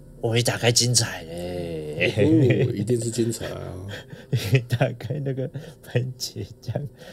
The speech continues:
Speaker 1: 哇，那个番茄酱里面竟然有他妈的比那个洞口还大的蟑螂欸！<laughs>
Speaker 2: 在里面吃得饱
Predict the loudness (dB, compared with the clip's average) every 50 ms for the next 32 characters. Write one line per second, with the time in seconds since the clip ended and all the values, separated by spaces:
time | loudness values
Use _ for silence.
0 | -2 0 0 0 0 0 -2 -2 -2 -2 -8 -20 -20 -20 -20 -14 -10 -8 -2 -2
1 | -2 -2 0 -2 0 2 2 2 2 2 0 0 -4 -4 -2 -2 -2 -2 -4 -6
2 | -6 -6 -6 -4 -4 -2 -2 -2 -2 -2 -4 -8 -8 -8 -8 -8 -16 -20 -20 -20
3 | -20 -20 -16 -4 0 0 0 2 0 0 0 0 0 -2 -2 -4 -2 -2 -2 -2
4 | -4 -6 -2 -4 -4 -4 -2 -4 -6 -6 -4 -6 -8 -8 -6 -2 -2 0 0 0
5 | -2 -2 -6 -4 -4 -4 -2 -2 -2 -2 -2 -2 -4 -4 -6 -8 0 4 4 4
6 | 4 4 -8 -10 -10 -10 -16 -14 -6 -4 -2 0 0 0 0 -2 -2 -2 0 -2
7 | -2 -2 -4 -4